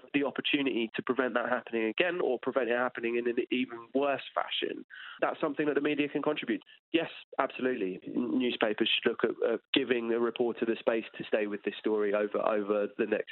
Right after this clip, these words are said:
few months and even years as the, the situation and the details emerge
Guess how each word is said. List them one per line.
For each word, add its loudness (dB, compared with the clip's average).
few -2
months 0
and 0
even 0
years 2
as 0
the, 0
the 2
situation 0
and 2
the 0
details 0
emerge 2